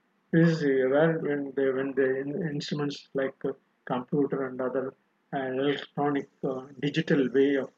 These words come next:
doing things is improving. Only for the last ten years or fifteen years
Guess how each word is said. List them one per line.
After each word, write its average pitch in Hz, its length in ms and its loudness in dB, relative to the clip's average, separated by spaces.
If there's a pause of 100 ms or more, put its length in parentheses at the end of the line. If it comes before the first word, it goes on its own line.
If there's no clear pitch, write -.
(380)
doing 143 340 4
things 160 260 0
is 175 280 0
improving. 131 500 -6 (120)
Only 160 260 0
for 143 200 -6
the 143 80 -6
last 131 280 -2 (580)
ten 131 300 -2
years 127 260 -8
or 123 180 -10
fifteen 123 340 -4
years 123 120 -8